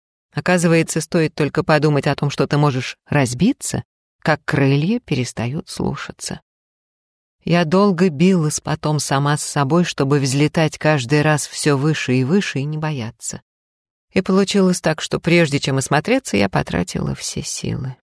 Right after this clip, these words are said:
«Прости», — сообщила я Терезе, — «мне нужно восстановиться.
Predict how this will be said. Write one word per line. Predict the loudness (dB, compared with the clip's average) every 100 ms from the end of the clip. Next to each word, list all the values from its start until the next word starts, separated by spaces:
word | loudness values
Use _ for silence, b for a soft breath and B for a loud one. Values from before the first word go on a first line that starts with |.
| _ _ _ _ _
«Прости», — | -6 -4 -4 0 0 0 _ _
сообщила | -4 -2 -2 0 2
я | 2 2
Терезе, — | 2 2 2 2 -2 -6 _ _ _
«мне | 2 4
нужно | 6 4 2 0
восстановиться. | -2 -4 -2 -2 -2 -6 -10 -14